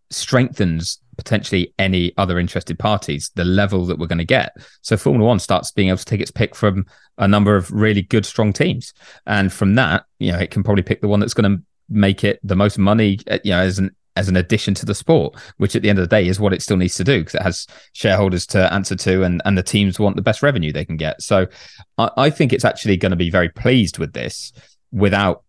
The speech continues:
but not for the fact that, oh, Andretti's coming in, more for the fact that it just strengthens its position and shows the level of interest.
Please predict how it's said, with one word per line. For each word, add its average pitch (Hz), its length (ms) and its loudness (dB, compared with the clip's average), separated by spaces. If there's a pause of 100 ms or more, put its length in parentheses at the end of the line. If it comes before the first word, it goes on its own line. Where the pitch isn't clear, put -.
(120)
but 113 180 2
not 120 240 2
for - 120 -4
the 95 100 2
fact - 340 -4
that, 87 220 0
oh, 101 100 2
Andretti's 85 460 -2
coming 73 220 -8
in, 53 200 -10 (400)
more 101 360 2
for - 80 -10
the 95 80 -2
fact 90 160 -2
that 87 80 -4
it 90 80 -4
just - 140 -6
strengthens 90 480 -2
its - 120 -8
position 90 380 -4
and 95 160 -4
shows 110 440 0
the 90 100 0
level 80 180 0
of 80 60 -2
interest. 82 560 -6